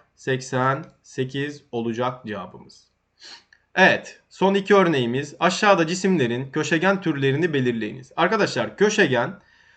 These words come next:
yan yüzden, yani daha doğrusu yan yüzün bir köşesinden diğerine çekilmişse yüzey köşegeni,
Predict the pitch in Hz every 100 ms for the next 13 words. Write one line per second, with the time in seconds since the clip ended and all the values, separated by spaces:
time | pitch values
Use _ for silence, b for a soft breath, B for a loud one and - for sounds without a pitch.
0 | b b - 139 220 233 214 139 117 131
1 | 156 - _ _ _ _ _ _ 139 143
2 | 147 131 156 180 175 135 127 123 190 220
3 | 208 147 143 147 151 202 190 143 135 127
4 | 110 107 123 185 190 165 - 202 190 185
5 | 208 202 165 180 214 b b b b 135
6 | 151 147 196 190 131 127 110 107 131 185